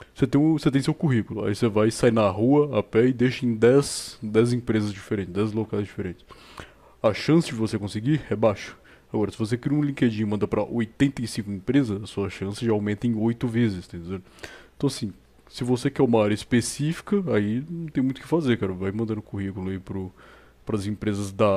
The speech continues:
área e seja o que Deus quiser. Agora, se você não se importa, se, sei lá, você só quer dinheiro, "Ah, eu quero ser, sei lá, faxineiro, posso ser faxineiro, posso cuidar de estoque, posso fazer qualquer coisa", vai em todos os supermercados da região,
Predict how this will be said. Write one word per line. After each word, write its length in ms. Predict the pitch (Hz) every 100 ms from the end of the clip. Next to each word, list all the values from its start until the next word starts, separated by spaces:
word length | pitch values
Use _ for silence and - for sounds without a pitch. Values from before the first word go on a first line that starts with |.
| 101
área 300 | 123 147 156
e 140 | 135
seja 300 | 139 - 104
o 20 |
que 80 | -
Deus 220 | 110 110
quiser. 180 | - 135
Agora, 180 | 104 101
se 80 | 98
você 180 | 101 104
não 100 | 95
se 100 | -
importa, 400 | 92 110 120 117
se, 180 | - 98
sei 200 | - 101
lá, 120 | 95 - - - -
você 80 | -
só 160 | - 131
quer 120 | 156
dinheiro, 360 | 143 131 117
"Ah, 100 | 139
eu 80 | 113
quero 160 | 107 110
ser, 460 | - 127 127 104
sei 100 | 101
lá, 160 | 98 95 - _ - -
faxineiro, 640 | 120 - 107 123 123 104
posso 260 | - 104
ser 60 | 107
faxineiro, 420 | 104 113 117 120
posso 460 | - 101 - 107 101 - - - _ _ - - - 113 -
cuidar 320 | 120 117 113
de 160 | 107 113
estoque, 580 | - - 110 120 117
posso 220 | - 113 -
fazer 100 | 139
qualquer 320 | 139 - 160
coisa", 320 | - 139 107
vai 180 | 113 135
em 120 | 131
todos 300 | 113 143 135
os 60 | 123
supermercados 560 | - 110 107 101 104
da 100 | 95
região, 380 | 95 92 98 110